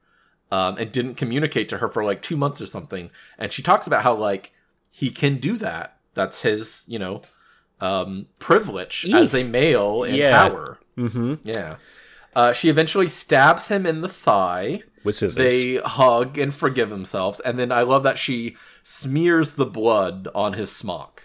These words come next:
Speaker 2: Yeah.
Speaker 1: Um,
Speaker 2: It's a great
Speaker 1: just
Speaker 2: visual.
Speaker 1: great look. I
Speaker 2: Yeah.
Speaker 1: thi-, I think it works perfect, yeah. They decide to give the men a forty-five second head start
Speaker 2: This
Speaker 1: as
Speaker 2: is
Speaker 1: they
Speaker 2: <laughs>
Speaker 1: are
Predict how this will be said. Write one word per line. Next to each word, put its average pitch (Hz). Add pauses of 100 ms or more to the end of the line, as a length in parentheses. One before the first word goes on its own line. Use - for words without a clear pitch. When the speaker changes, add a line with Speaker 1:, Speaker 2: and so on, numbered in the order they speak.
Speaker 2:
Yeah. 104 (420)
Speaker 1:
Um, 85
Speaker 2:
It's 82
a -
great 165
Speaker 1:
just 131
Speaker 2:
visual. 78
Speaker 1:
great 127
look. 104
I 107
Speaker 2:
Yeah. 95
Speaker 1:
thi-, -
I 113
think 143
it 98
works 92
perfect, 85
yeah. 87 (1080)
They 143
decide 165
to 170
give 147
the 143
men 123
a 107
forty-five 131
second 110
head 127
start -
Speaker 2:
This 101
Speaker 1:
as 98
Speaker 2:
is 151 (300)
Speaker 1:
they -
Speaker 2:
<laughs> 175
Speaker 1:
are 92